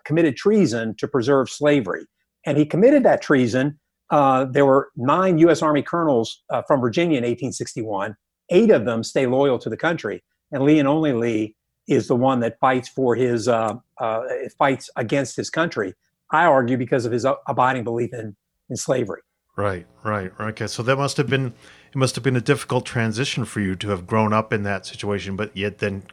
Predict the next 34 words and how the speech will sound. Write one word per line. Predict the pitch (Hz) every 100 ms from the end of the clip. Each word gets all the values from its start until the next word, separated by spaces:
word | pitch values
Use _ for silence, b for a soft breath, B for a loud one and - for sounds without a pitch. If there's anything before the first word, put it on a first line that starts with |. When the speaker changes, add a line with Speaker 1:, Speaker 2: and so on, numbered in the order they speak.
| -
Speaker 2:
eventually | 101 107 107
come | - 107
to | 95
the | 95
realization | 98 95 90 104 - 98
of |
what | 87 95
actually | 90 - 104
happened. | 87 104 95 87 _ _ b b b b
Speaker 1:
Well, | b 147
it's | 180
been | 156
a | 165
long | 170 220
transition, | 202 131 104 110 135
and | 143
I, | 139 139
I | 147
was | 165 -
teaching | 196 165
here | 156 151
at |
West | 160 170
Point | 151 120
for | 127
a |
number | 143 131
of | 123
years, | 175 135 120
and, | - 151 131 127
uh, | 123
my | 123 120
epiphany | 170 208 214 143
came, | - 120 117 120